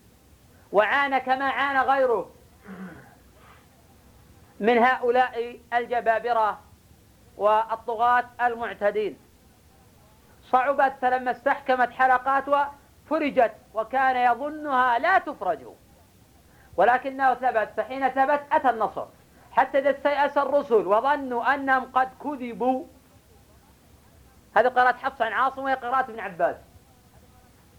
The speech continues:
قال غير واحد من القراء وهي قراءة عائشة: "قد كذبوا جاءهم نصرنا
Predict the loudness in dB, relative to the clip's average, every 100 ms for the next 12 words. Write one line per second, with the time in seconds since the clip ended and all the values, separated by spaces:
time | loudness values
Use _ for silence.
0 | -20 -20 -20 -2 2 4 4 2 2 0
1 | -2 -4 -2 0 2 2 0 -2 -2 0
2 | 0 -2 -2 0 0 0 -4 -20 _ _
3 | -2 -2 -4 -6 -6 -6 -4 2 4 6
4 | 4 2 -6 -20 -20 _ _ _ -20 _
5 | 2 4 2 0 0 -2 -8 -18 -20 -20
6 | _ _ _ _ -12 -10 -10 -10 -8 -6
7 | -4 -4 -2 -4